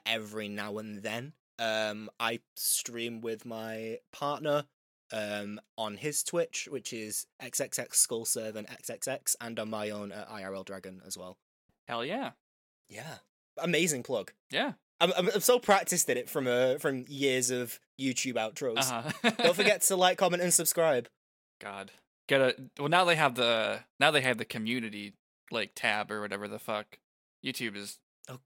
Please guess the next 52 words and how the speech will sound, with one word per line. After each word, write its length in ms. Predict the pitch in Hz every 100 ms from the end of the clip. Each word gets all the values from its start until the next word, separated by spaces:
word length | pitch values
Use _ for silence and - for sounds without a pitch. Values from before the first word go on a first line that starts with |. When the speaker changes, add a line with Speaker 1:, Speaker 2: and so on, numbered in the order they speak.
| -
Speaker 1:
God. 200 | - 101
Speaker 2:
continuing 500 | 139 - 135 131 123
to 140 | - 117
evolve, 260 | 110 110
Speaker 1:
I 100 | 151
don't 140 | 190 117
Speaker 2:
unfortunately. 640 | 110 113 113 104 107 113 _ _ _ _ _
Speaker 1:
When 160 | 156 160
I 80 | 185
eventually 560 | 165 160 160 151 135
do 320 | 131 127 123 -
make 320 | 139 127 123
a 40 |
return 380 | 120 117 123 123
to 120 | 113 117
that 220 | 110 - _ -
godforsaken 580 | 127 120 - 120 113 117
website, 460 | 110 113 - 110 107
I'm, 220 | 110 110 - - 127
I'm 140 | 113
gonna 200 | 147 135
be 100 | 123
like, 320 | 113 110 107 -
"What's 200 | 185 180
an 80 | 120
end 260 | 139 131
card? 280 | - 98 101
I 40 |
don't 100 | 135
understand 340 | 143 120 - 117
what 100 | 104
any 140 | 123 104
of 80 |
this 140 | 95 -
is." 180 | 104 113
Speaker 2:
Yeah. 200 | 107 117 _ _ _
Yeah, 120 | 147
no, 120 | 135 147
every 240 | 190 202
time 220 | 208 202
I 80 | 175
try 240 | - 147
and, 120 | 139 127
like, 240 | 120 -
upload 360 | 117 - 113 110
something, 360 | 113 110 104
I'm 100 | 104
just 180 | 110 -
like, 140 | 101 -
"This 180 | 107
is," 260 | 104 98 - _ _ _ _ 120
I've, 260 | 117 -